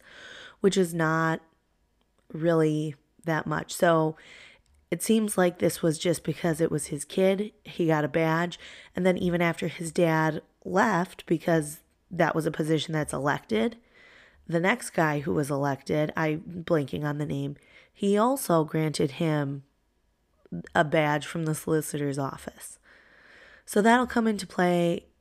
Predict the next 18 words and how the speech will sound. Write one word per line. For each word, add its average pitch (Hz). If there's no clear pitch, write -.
in 170
a 165
little 151
bit 147
and 143
kind 165
of 147
some 156
of 151
what 185
I 156
would 147
classify 151
an 147
abuse 143
of 143
power 139
from 160